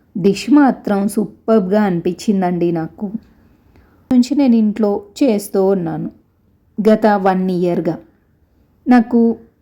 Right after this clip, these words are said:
బాగా టేస్టీగా అనిపించింది. యాక్చువల్గా మైదాతో చేసిన రెసిపీస్ ఏవి కూడా నాకు నచ్చవు,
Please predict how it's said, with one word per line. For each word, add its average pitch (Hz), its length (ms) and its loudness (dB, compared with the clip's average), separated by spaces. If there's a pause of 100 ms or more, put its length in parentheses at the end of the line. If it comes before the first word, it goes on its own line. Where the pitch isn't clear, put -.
(520)
బాగా 202 400 2
టేస్టీగా 220 680 0
అనిపించింది. 180 640 -4
యాక్చువల్గా 233 720 0 (560)
మైదాతో 233 600 4
చేసిన 202 580 -2
రెసిపీస్ 196 540 -4
ఏవి 202 360 2
కూడా 208 300 2
నాకు 233 240 2
నచ్చవు, 185 520 -4